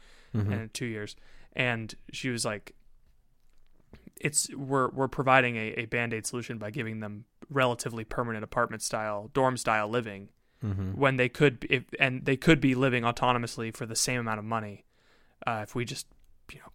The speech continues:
Speaker 2: did something." I don't know.
Speaker 1: As I've said before, and I will probably say again many times,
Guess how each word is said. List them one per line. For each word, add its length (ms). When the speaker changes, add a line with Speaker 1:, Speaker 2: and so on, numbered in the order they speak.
Speaker 2:
did 160
something." 440
I 80
don't 100
know. 720
Speaker 1:
As 220
I've 160
said 260
before, 460
and 140
I 80
will 140
probably 380
say 200
again 260
many 200
times, 420